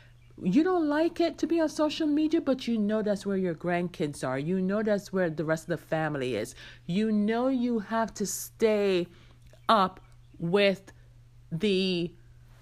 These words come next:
the stuff that's going on around you. Otherwise, you'll be lost. You know what I mean?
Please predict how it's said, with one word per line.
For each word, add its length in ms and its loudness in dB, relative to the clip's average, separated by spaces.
the 100 4
stuff 380 0
that's 180 0
going 380 2
on 160 0
around 420 2
you. 180 0
Otherwise, 540 0
you'll 140 2
be 160 2
lost. 640 -2
You 100 0
know 120 2
what 60 2
I 20 2
mean? 320 2